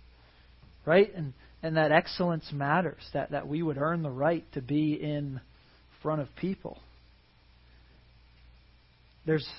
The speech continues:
an old book that used to say it this way, "Every member a minister," right? That, that, that's what we're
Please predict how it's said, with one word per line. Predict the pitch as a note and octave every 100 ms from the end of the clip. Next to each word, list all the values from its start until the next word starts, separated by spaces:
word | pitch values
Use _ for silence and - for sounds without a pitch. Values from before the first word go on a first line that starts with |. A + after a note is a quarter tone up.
| -
an | E3
old | E3+ C#3
book | E3 E3
that | D#3
used | D#3+
to | D#3
say | -
it | D#3
this | D#3 D#3+ -
way, | C3+ -
"Every | D#3 D#3+ F3
member | D#3+ F3 E3+ E3+
a | E3
minister," | D#3 C#3 - - - - - - _ - -
right? | C3 D3 - - - _ -
That, | D3
that, | D#3+ D#3+
that's | D#3 E3 -
what | E3+ F3
we're | D#3+ D3+